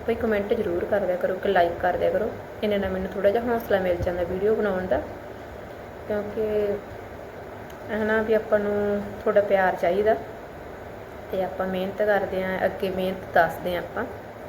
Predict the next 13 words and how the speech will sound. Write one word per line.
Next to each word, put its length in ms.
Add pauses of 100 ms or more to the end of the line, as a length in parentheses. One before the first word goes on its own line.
(400)
ਵੀ 120 (140)
ਭਈ 180
ਐਂ 140
ਮਿਹਨਤ 380
ਕਰੋ, 280
ਇਹ 60
'ਚ 100
ਫਾਇਦਾ 320
ਕੋਈ, 260
ਆਪਾਂ 300
ਹਨਾ 180
ਕੋਈ 140
ਗਲਤ 320